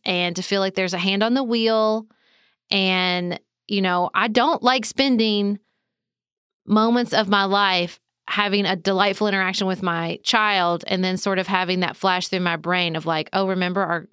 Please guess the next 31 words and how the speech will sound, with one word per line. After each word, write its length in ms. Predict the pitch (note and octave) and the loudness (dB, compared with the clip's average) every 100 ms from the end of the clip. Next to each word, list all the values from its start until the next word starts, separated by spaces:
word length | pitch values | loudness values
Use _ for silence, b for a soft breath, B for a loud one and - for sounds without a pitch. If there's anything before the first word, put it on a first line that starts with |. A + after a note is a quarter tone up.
| - | -6
democracy's 640 | E3+ D#3 D#3+ E3 E3 D#3 | -2 -2 -4 -6 -6 -6
in 120 | D3 | -6
danger. 560 | C#3+ D3+ E3 - - F3 _ _ _ _ - | -8 -8 -10 -12 -14 -16 _ _ _ _ -4
Remember 300 | F3 F#3 G3+ | -2 0 0
what 120 | G3 | 0
happened 320 | F#3 F#3+ F#3+ | -2 -2 -2
on 120 | F#3 | -2
Wednesday?" 600 | F3 E3+ E3 F#3 F#3 G3 - b b b - | -2 -4 -2 -2 -2 -4 -8 b b b -6
It's 120 | G#3+ | 0
not 300 | A#3+ C#4 - | 2 2 0
pleasant. 400 | - A#3+ F3 - | 0 0 0 -4
I 80 | E3+ | 0
don't 340 | G#3+ A#3 - | 2 2 0
like 260 | F#3 G#3 - | 0 0 -4
it. 120 | - | -6
It's 180 | G#3 - | -6 0
awful. 320 | G#3 G#3+ A#3+ | 2 2 0
It's 180 | G#3 G#3+ | 0 -2
scary. 560 | - G3 F3+ D#3 E3 E3+ B B B _ | -2 0 0 0 -4 -8 B B B _
And 280 | G3 G3 G3+ | -2 2 2
we 100 | A3 | 4
all, 220 | G#3 G#3+ | 4 4
I 80 | G#3+ | 2
think, 220 | G#3+ G#3+ | 0 0
have 160 | A3 G#3+ | 0 0
to 80 | G#3 | -2
fight 360 | - G3 G3 G3+ | 0 2 0 -2
the 120 | F3+ | 0
instinct 520 | A3 A#3 - G3 - | 0 0 0 -2 -2
to, 100 | - | -2
like, 440 | F#3+ F3 E3+ - | 0 2 -2 -6